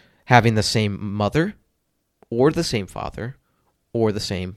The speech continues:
two parents. So, for example, I have two older brothers.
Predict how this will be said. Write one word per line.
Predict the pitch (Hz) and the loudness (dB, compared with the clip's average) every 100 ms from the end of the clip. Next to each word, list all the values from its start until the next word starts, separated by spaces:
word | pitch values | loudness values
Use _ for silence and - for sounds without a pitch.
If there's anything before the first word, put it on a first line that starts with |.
| _ | _
two | - - | -16 -4
parents. | - 104 - - - - _ _ _ _ _ _ | -4 -4 -10 -16 -18 -20 _ _ _ _ _ _
So, | - 107 | -4 -4
for | - 107 | -2 -4
example, | 92 104 98 117 127 135 | -4 -6 -4 -2 -2 -4
I | 107 | -6
have | 101 - | -6 -8
two | - 101 | -6 -4
older | 95 92 | -4 -6
brothers. | 98 110 151 - | -4 -4 -4 -8